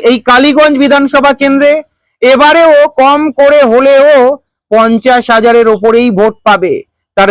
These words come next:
নিচে ভোট পাবে না। আর সিপিআইএম এর কথা যদি বলেন, ক্ষমা করবেন, সিপিআইএম নয়, কংগ্রেসের প্রার্থী, কংগ্রেসের প্রার্থী কত ভোট পেতে পারে? প্রচার কি সেইভাবে আপনারা দেখেছেন?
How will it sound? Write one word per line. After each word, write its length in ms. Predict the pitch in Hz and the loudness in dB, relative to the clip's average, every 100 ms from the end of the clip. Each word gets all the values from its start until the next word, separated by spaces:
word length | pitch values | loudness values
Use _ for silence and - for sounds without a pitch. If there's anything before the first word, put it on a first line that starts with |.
| 190 | -2
নিচে 280 | 196 - 220 | -4 -2 -2
ভোট 240 | 185 196 _ | 0 -2 _
পাবে 280 | 165 147 139 | -4 -2 -2
না। 160 | 107 67 _ _ _ _ _ _ _ | -6 -16 _ _ _ _ _ _ _
আর 140 | 190 202 | -2 -2
সিপিআইএম 640 | - 240 196 254 240 247 | -2 -6 -2 0 2 2
এর 100 | 247 254 | 0 -2
কথা 220 | 240 247 | -2 0
যদি 200 | 233 233 | -2 -2
বলেন, 320 | 220 226 233 240 254 _ _ _ | 0 0 0 -4 -8 _ _ _
ক্ষমা 220 | 214 233 240 | -4 -2 0
করবেন, 320 | 220 208 277 | 0 -2 -4
সিপিআইএম 580 | 285 240 220 247 214 208 | -2 -4 -2 0 0 0
নয়, 220 | 202 226 302 - | -2 -4 -6 -8
কংগ্রেসের 500 | 220 214 233 233 233 | -4 -2 -2 0 -2
প্রার্থী, 380 | 220 208 208 233 285 _ _ _ _ _ | 0 -4 -4 -12 -12 _ _ _ _ _
কংগ্রেসের 460 | 220 240 262 254 277 | -2 0 0 -2 -2
প্রার্থী 280 | 247 247 277 | 0 -2 -2
কত 200 | 254 233 254 | -2 -2 0
ভোট 140 | 226 - | 0 -2
পেতে 240 | 180 143 120 | -6 -6 -8
পারে? 240 | 92 67 - _ _ _ _ 220 | -12 -16 -20 _ _ _ _ -2
প্রচার 340 | 247 247 269 | -2 0 -2
কি 120 | 269 269 | 0 -4
সেইভাবে 380 | 269 254 254 254 | -2 0 0 0
আপনারা 280 | 247 254 247 | 0 0 0
দেখেছেন? 480 | 208 - 247 214 | -2 -2 -6 -6